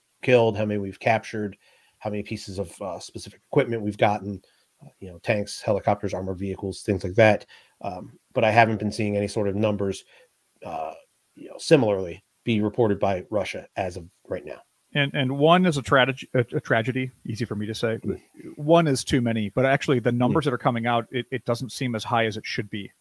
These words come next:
Speaker 2: It doesn't
Speaker 1: Yeah.
Speaker 2: seem as high as you'd think it would be given what we're seeing on the news. It's, it's fairly minimal at this point. Hopefully it stays that way.
Speaker 1: Yeah. Yeah. Um, I, I wanna say, uh, both sides met Belarus.
Speaker 2: Yeah.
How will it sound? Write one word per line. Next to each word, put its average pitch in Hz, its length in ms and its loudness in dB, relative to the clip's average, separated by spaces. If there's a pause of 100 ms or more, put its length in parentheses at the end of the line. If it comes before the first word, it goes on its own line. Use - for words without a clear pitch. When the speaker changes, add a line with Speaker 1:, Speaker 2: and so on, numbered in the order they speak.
(120)
Speaker 2:
It 127 140 -8
doesn't 123 280 -4
Speaker 1:
Yeah. - 60 -2
Speaker 2:
seem 120 200 -4
as 113 80 -8
high 120 300 4
as 113 180 -2
you'd 107 180 -6
think 123 300 -4
it 127 40 0
would 110 200 -6
be 107 240 -4
given 110 480 -2
what 127 160 -4
we're 120 80 -4
seeing 127 260 0
on 113 80 2
the 104 80 -2
news. 104 500 -6
It's, - 440 -8 (500)
it's - 160 -8
fairly 175 600 4
minimal 120 420 0
at - 80 -8
this 110 140 -4
point. 117 260 -4
Hopefully 117 300 -2
it - 80 -14
stays 98 280 -6
that 104 160 -6
way. - 140 -8 (420)
Speaker 1:
Yeah. 131 160 -6 (380)
Yeah. 139 220 6
Um, 131 500 4 (420)
I, 143 180 6
I 135 60 6
wanna 170 160 8
say, 156 480 8 (300)
uh, 127 300 2 (340)
both 143 220 2
sides 131 340 4
met 131 280 2 (760)
Belarus. 156 840 -2 (760)
Speaker 2:
Yeah. 98 160 -4